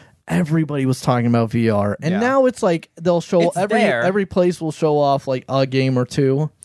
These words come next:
Speaker 1: But,
Speaker 2: I think,
Speaker 1: like,
Speaker 2: I
Speaker 1: they
Speaker 2: think it's
Speaker 1: won't
Speaker 2: just
Speaker 1: mention it
Speaker 2: I think they might
Speaker 1: as
Speaker 2: just realize, like, you know what, like, we'll show off this game, but, like, we're not gonna spend a lot of time on it because, hey, it's really hard to c-,
Speaker 1: The
Speaker 2: portray what's so cool
Speaker 1: and
Speaker 2: about
Speaker 1: the
Speaker 2: this
Speaker 1: install
Speaker 2: game.
Speaker 1: base is just so
Speaker 2: Okay, like, PlayStation has the biggest install base out of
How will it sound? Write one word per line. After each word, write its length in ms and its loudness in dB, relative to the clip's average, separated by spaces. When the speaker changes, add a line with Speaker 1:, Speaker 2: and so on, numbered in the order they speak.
Speaker 1:
But, 100 0
Speaker 2:
I 40 2
think, 200 -2
Speaker 1:
like, 80 0
Speaker 2:
I 40 4
Speaker 1:
they 60 4
Speaker 2:
think 120 0
it's 60 0
Speaker 1:
won't 100 0
Speaker 2:
just 200 -4
Speaker 1:
mention 400 0
it 80 0
Speaker 2:
I 40 2
think 120 0
they 60 -2
might 100 2
Speaker 1:
as 60 2
Speaker 2:
just 180 -6
realize, 380 0
like, 240 -2
you 160 -4
know 100 -4
what, 300 2
like, 160 -2
we'll 120 0
show 200 0
off 140 4
this 120 -2
game, 320 0
but, 140 -10
like, 160 -4
we're 60 -4
not 100 -2
gonna 100 -4
spend 160 -2
a 40 0
lot 80 2
of 80 -2
time 200 -2
on 140 0
it 20 -8
because, 480 -4
hey, 300 2
it's 260 -6
really 360 0
hard 280 0
to 80 -4
c-, 60 -8
Speaker 1:
The 140 -2
Speaker 2:
portray 500 0
what's 320 -6
so 120 -4
cool 140 -8
Speaker 1:
and 80 0
Speaker 2:
about 60 4
Speaker 1:
the 120 0
Speaker 2:
this 140 -2
Speaker 1:
install 300 0
Speaker 2:
game. 40 -8
Speaker 1:
base 320 -2
is 160 -6
just 340 0
so 540 -2
Speaker 2:
Okay, 340 -2
like, 240 0
PlayStation 380 0
has 160 -2
the 60 -6
biggest 300 2
install 300 0
base 140 -2
out 100 2
of 60 2